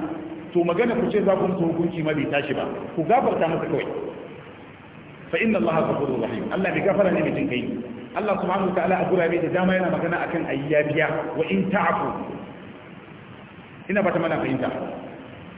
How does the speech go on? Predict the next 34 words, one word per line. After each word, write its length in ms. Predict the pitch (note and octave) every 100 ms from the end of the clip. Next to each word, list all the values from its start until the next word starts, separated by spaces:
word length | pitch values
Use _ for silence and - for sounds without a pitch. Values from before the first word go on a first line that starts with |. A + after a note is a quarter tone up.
| - - - - - - - -
Suratul 320 | F3 F3+ D#3
Nur 240 | D#3+ D3+ E3+
aya 160 | D#3+ -
ta 120 | -
ashirin 220 | D#3+ D#3+
da 60 | D3+
biyu, 160 | D#3 D#3+
Allah 240 | D#3+ D3+
ce, 60 | D#3
"Wal 140 | C#3+
ya'fu 380 | D3+ E3 D3+ D#3+
wal 160 | D3+ C#3
yasfahu." 460 | C3 C3+ C#3+ C3 A2 - - - - - - - - - -
Allah 220 | D#3+ E3+ D#3+
yana 240 | D#3+ -
magana 480 | E3 F3+ D#3 - F3+ -
akan 160 | F3+ E3+
mutanen 240 | D#3+ D3+ D3+
kirki, 240 | F#3 F#3 D3+
musamman 480 | - F#3+ F#3 D#3
Abubakar 480 | - D#3 E3 E3 D3+
Siddiq, 320 | C#3 C#3+ C#3
yace, 240 | D3+ - D#3+
"Wal 160 | C#3+
ya'fu", 480 | D#3+ F3 E3 D3 C#3
su 40 | C#3+
yi 80 | F3
yafiya, 640 | F3 F3+ F#3 F3+ F3+ F3
"wal 160 | D3 D3+
yasfahu", 560 | F#3 F#3+ F#3+ E3 D#3+
su 80 | D#3
yi 160 | D3+ D3+
rangwame. 320 | D3+ D#3+ C3 - -
"Ala 160 | -